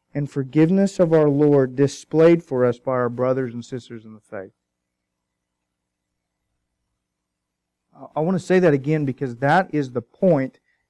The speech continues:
that needs to sink deeply into our souls. Every single one of us need the patience,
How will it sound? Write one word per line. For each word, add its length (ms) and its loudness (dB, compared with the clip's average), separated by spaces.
that 180 -4
needs 240 -4
to 160 -16
sink 460 -10
deeply 720 -4
into 420 -8
our 140 -6
souls. 840 -4
Every 520 0
single 640 -2
one 280 -2
of 160 -8
us 420 -16
need 240 -4
the 100 -2
patience, 1000 -6